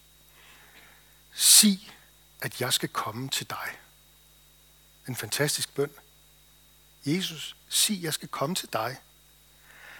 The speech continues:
Så kan vi træde ud af båden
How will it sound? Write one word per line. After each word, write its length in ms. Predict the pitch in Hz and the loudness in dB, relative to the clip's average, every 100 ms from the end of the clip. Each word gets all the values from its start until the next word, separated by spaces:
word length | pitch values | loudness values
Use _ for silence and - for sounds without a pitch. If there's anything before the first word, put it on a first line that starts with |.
| - | -12
Så 140 | - 190 | -4 -4
kan 120 | 190 | -2
vi 80 | 180 | 2
træde 400 | - 147 151 - | 4 4 2 0
ud 160 | 208 - - - - - - - - - - - - - | -2 -4 -18 -20 -20 -20 -20 -20 -20 -20 -20 -20 -20 -6
af 100 | 135 | 2
båden 460 | - 208 170 113 | 10 12 10 0